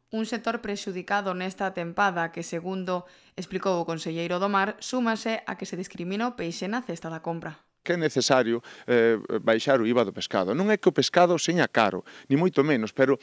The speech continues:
Speaker 2: sí que é unha discriminación que na cesta da compra todos os produtos teñan, eh, a baixada do iva feita e o pescado non. Entonces, cando calquer consumidor vai co-, comprar, pois, mm, precisamente por ese feito, por esa discriminación nos nosos produtos do mar,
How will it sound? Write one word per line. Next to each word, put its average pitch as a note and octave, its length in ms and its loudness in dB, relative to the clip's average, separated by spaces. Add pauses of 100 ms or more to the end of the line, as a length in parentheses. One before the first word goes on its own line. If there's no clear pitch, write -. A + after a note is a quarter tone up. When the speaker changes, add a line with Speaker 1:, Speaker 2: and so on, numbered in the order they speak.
(140)
Speaker 2:
sí - 160 -4
que G#3 160 2
é - 0 -
unha F3+ 80 0
discriminación D3+ 800 0
que B2 160 -2
na B2 80 2
cesta E3 320 0
da D3 80 6
compra B2 400 2 (320)
todos F#3 240 2
os E3+ 80 -4
produtos E3 480 2
teñan, G#2+ 480 2
eh, G#2+ 240 6
a G#2 240 2
baixada D#3 400 4
do E3+ 80 4
iva E3 160 4
feita C#3+ 560 2
e G#3+ 80 -4
o F#3+ 80 -4
pescado B2+ 320 0
non. F#3 240 -6 (240)
Entonces, F#3 320 4
cando A#2+ 320 2
calquer D#3+ 320 0
consumidor F3 480 2
vai C#3 240 2
co-, C#3+ 320 -2
comprar, F3 400 4 (240)
pois, E3+ 240 2 (160)
mm, B2 240 0
precisamente D3 560 4
por C#3+ 160 2
ese E3+ 160 0
feito, D3+ 400 0 (240)
por C3 80 4
esa C3 160 4
discriminación D#3 800 0
nos A2 240 0
nosos D3+ 240 0
produtos C#3+ 480 0
do E3 80 2
mar, D#3 240 0